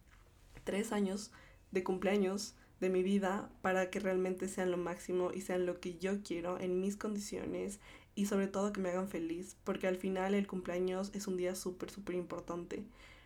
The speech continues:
Es necesario entender por qué es tan importante y por qué, sobre todo, para mí es una fecha que en serio hay que agradecer,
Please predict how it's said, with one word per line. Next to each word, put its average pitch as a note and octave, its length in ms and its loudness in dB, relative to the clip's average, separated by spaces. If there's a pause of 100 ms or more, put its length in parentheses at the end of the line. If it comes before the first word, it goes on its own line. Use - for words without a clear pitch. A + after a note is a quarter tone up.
(520)
Es B3 100 8
necesario B3 480 6
entender G3 400 0
por G3 160 -4
qué F#3+ 140 0
es G3 100 -2
tan F3 160 0
importante F#3 800 0
y G3 80 -4
por F#3+ 220 -2
qué, G3 180 0
sobre F#3+ 220 -2
todo, G3+ 360 0
para F3 220 0
mí F3+ 380 0
es G3 180 -6
una F#3 160 0
fecha F#3+ 340 -6
que F#3 100 -4
en F3+ 120 -4
serio F3+ 240 0
hay F3+ 80 0
que F3+ 120 -4
agradecer, F#3 600 -4